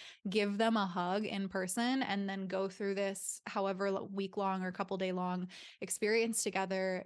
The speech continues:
is so magical, and I feel like for entrepreneurs, especially that have started out in, like, the online space and have never done anything in person, if you're feeling disconnected from your business or less excited or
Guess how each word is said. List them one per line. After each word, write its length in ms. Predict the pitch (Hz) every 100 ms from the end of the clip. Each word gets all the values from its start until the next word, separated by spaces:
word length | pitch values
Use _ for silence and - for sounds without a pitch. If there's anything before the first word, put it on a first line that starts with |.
| -
is 380 | 202 196 185 -
so 460 | - - 214 220
magical, 640 | 196 175 196 202 190 - -
and 120 | 196
I 80 | 196
feel 260 | 208 226
like 320 | 233 208 208 - - _ _ _ -
for 680 | 214 208 202 196 190 196 - _ _ _ _ _ -
entrepreneurs, 720 | 208 214 226 214 202 196 196
especially 440 | 190 - 202 220 202
that 80 | 196
have 100 | 185
started 400 | - 185 190 -
out 280 | 180 180 -
in, 200 | 190 185
like, 200 | 185 185
the 100 | 196 -
online 340 | 185 180 180
space 360 | - 202 226 -
and 60 |
have 140 | 202 185
never 260 | 175 190
done 320 | 180 - - -
anything 420 | 208 214 214 202
in 140 | 190
person, 580 | 185 190 185 233 269 302 - - - -
if 160 | 190
you're 120 | 208
feeling 840 | 202 208 208 208 202 202 196 196 190 196
disconnected 680 | 180 - 196 240 294 302 -
from 200 | 285 277
your 140 | 269
business 500 | 254 247 247 247 233
or 100 | 185
less 260 | 185 180 185
excited 760 | - 254 247 240 233 233 226 -
or 600 | 202 190 190 190 190 185